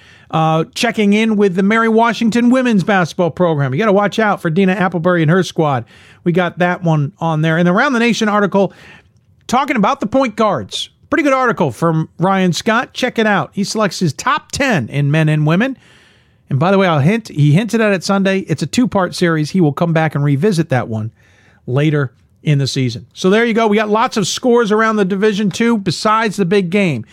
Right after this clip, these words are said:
between Amherst and Babson. It's twenty-one eighteen. I hope you're watching me and not the game. Okay, no, I don't mind if you watch the game and came back to watch this at a later date. That's totally fine. No qualms at all.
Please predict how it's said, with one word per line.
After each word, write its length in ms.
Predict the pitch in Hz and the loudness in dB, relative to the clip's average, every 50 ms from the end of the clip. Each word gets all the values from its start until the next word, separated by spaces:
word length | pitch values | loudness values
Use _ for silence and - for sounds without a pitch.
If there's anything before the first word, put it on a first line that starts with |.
| - - - - - | -20 -20 -20 -16 -6
between 220 | - 202 185 180 | 0 0 0 2
Amherst 420 | 180 202 185 185 190 185 185 175 - | 2 0 0 2 2 2 0 0 0
and 160 | 175 160 156 | 0 0 0
Babson. 380 | 185 190 202 202 - - 226 | 0 -2 -2 -4 -4 -4 -4
It's 140 | 214 156 - | -4 -4 -6
twenty-one 340 | - - 214 202 196 196 190 | -2 -2 0 2 2 2 2
eighteen. 300 | 190 190 - - 196 190 | 2 0 2 2 0 0
I 120 | 226 302 | 2 2
hope 200 | 254 180 214 214 | 2 2 0 2
you're 100 | 208 180 | 2 0
watching 400 | 175 175 196 202 - - 180 170 | 2 2 0 0 0 0 0 0
me 160 | 175 190 190 170 | 2 2 2 2
and 60 | 160 | 0
not 160 | 175 180 175 | 0 0 -2
the 80 | 165 156 | -2 -4
game. 100 | 175 - - | -4 -2 -4
Okay, 200 | 170 - 170 160 | -2 0 0 0
no, 200 | 151 160 160 165 | 0 0 0 2
I 80 | 170 | 2
don't 160 | 170 180 165 151 | 0 0 0 0
mind 240 | 151 147 147 147 | -2 -2 0 -2
if 80 | 143 139 | -2 -2
you 60 | 147 | -2
watch 180 | 143 147 147 - | -4 -4 -4 -6
the 60 | 156 | -8
game 280 | 143 139 131 127 135 135 _ - - - - - | -6 -6 -6 -6 -6 -10 _ -18 -20 -20 -10 -4
and 140 | 143 139 123 | -4 -4 0
came 220 | - 151 151 147 | 0 0 0 0
back 240 | 143 143 147 139 - | 0 0 -2 -2 -2
to 80 | 151 135 | -2 -2
watch 280 | 135 135 131 131 - | -2 -2 -2 -4 -4
this 160 | 143 131 - | -6 -6 -4
at 60 | 135 127 | -4 -4
a 40 | |
later 200 | 123 127 123 123 | -2 0 0 -2
date. 260 | 120 120 113 110 110 - | -2 -2 -2 -4 -4 -6
That's 140 | - - | -10 -12
totally 260 | - 127 120 123 127 120 | -8 -8 -6 -6 -6 -8
fine. 320 | 120 - 101 101 107 104 _ _ - - - - - | -8 -10 -12 -12 -14 -16 _ _ -20 -20 -20 -8 -4
No 160 | 139 139 151 | -2 -2 -2
qualms 400 | - - 139 131 127 131 127 123 | -2 -2 -2 -2 -2 -2 -2 -4
at 60 | 131 | -4
all. 240 | 120 104 92 110 - | -6 -6 -10 -12 -16